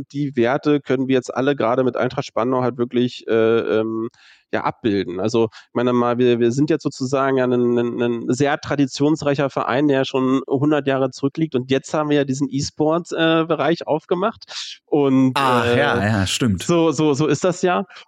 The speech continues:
Speaker 1: Und, ähm, ja, ich glaube halt, dass wir, also vor allem zum Beispiel auch, dass diese, dass diese Fankultur, die sich jetzt halt sehr schnell entwickelt hat, das hätte ich jetzt nicht erwartet. Ich hätte, klar, sind halt irgendwie Leute da, die es verfolgen, aber, ähm,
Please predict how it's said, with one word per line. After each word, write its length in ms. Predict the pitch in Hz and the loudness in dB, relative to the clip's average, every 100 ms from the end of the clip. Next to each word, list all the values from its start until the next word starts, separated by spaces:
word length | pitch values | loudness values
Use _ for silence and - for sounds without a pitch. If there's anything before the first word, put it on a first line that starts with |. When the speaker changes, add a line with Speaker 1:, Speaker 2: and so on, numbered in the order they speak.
| _ | _
Speaker 1:
Und, 640 | 139 127 120 113 113 113 - | 2 2 2 2 0 -2 -2
ähm, 640 | 110 104 104 104 101 92 - _ | 0 0 -2 -4 -6 -10 -14 _
ja, 220 | 117 113 | -4 0
ich 80 | 139 | 0
glaube 280 | 131 131 135 | 0 0 0
halt, 180 | 135 127 | 0 -2
dass 160 | 127 | -2
wir, 280 | 131 120 123 | 2 2 2
also 140 | 135 127 | 0 -2
vor 160 | 147 | -2
allem 220 | 139 214 | -2 -2
zum 120 | - 170 | -2 -2
Beispiel 220 | 160 151 | 0 -2
auch, 60 | |
dass 160 | 143 135 | -2 -2
diese, 280 | 151 135 131 | -2 0 0
dass 140 | 135 | 0
diese 220 | - 123 | -4 -4
Fankultur, 1160 | 120 151 165 220 - 139 123 - 147 127 110 123 - | -4 -2 -4 -4 -4 -4 -4 -4 0 2 2 -2 -2
die 380 | 123 120 120 117 | 2 2 2 0
sich 160 | 135 | -2
jetzt 180 | 127 120 | -4 -2
halt 140 | 127 - | -2 0
sehr 200 | 135 175 | 0 0
schnell 260 | - 160 | -2 -2
entwickelt 480 | 135 - 190 175 - | -2 -6 -2 -2 -2
hat, 200 | 113 117 _ | -6 -6 _
das 140 | - 127 | -4 -2
hätte 140 | 143 | 0
ich 40 | 180 | -2
jetzt 140 | 165 | -2
nicht 120 | 180 | -2
erwartet. 380 | 127 139 196 120 | 0 0 -2 -2
Ich 60 | 107 | 0
hätte, 160 | 110 107 | 0 0
klar, 260 | - 156 | 0 0
sind 160 | 120 117 | 0 0
halt 100 | 110 | 0
irgendwie 160 | 117 110 | 0 0
Leute 240 | 113 117 | 0 0
da, 200 | 113 117 | 0 0
die 80 | 113 | -2
es 80 | - | -4
verfolgen, 480 | 107 131 160 113 | -4 0 0 -2
aber, 340 | - 101 107 104 - - - - | -2 0 0 -2 -6 -20 -14 -4
ähm, 800 | 120 98 107 107 107 110 95 | 0 2 0 -2 -4 -8 -16